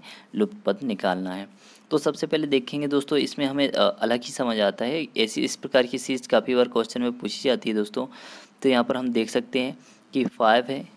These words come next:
और इसके बाद क्या है, ग्यारह है, ग्यारह के बाद सीधा सत्रह पे आ गए, तो एक सीरीज चल रही है। पाँच के बाद जो वर्ड आता है वो ग्यारह होता है, जिसमें किसी भी संख्या का भाग नहीं दे, नहीं जाता, ठीक है। ग्यारह के बाद क्या आता है दोस्तों,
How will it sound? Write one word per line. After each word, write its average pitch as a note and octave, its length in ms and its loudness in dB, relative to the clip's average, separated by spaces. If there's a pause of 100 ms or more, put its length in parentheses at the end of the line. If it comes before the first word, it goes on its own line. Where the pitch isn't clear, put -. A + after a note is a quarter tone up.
(340)
और A2 300 4
इसके A#2 200 -4
बाद B2 180 2
क्या B2+ 140 0
है, C#3 160 -2
ग्यारह A2 380 6
है, C3+ 220 -6 (480)
ग्यारह A#2+ 240 8
के C#3+ 120 -2
बाद C#3+ 120 2
सीधा C#3 320 0
सत्रह A2+ 380 2
पे G#2 160 0
आ G2 80 0
गए, G2 140 -6 (320)
तो D3 60 2
एक C#3+ 120 0
सीरीज C#3 300 4
चल G#2+ 200 2
रही F#2+ 120 2
है। - 280 -10 (220)
पाँच B2 260 4
के D#3 140 -2
बाद D3 220 6
जो D3 240 0
वर्ड A#2 340 6
आता B2+ 280 4
है C3 200 -4 (340)
वो B2 60 4
ग्यारह A2+ 340 8
होता C3+ 280 4
है, C3+ 80 6
जिसमें B2 300 -2
किसी B2 280 -4
भी C3 60 2
संख्या A#2+ 340 -2
का A#2 120 2
भाग A#2+ 220 0
नहीं A#2+ 260 -2
दे, G2+ 200 0
नहीं G#2 380 0
जाता, G2 340 0 (420)
ठीक C#3+ 140 -4
है। A2+ 120 2 (320)
ग्यारह A#2 300 10
के C#3+ 140 0
बाद C#3+ 180 4
क्या C#3+ 240 6
आता C#3 160 2
है C3+ 80 6
दोस्तों, C3+ 320 0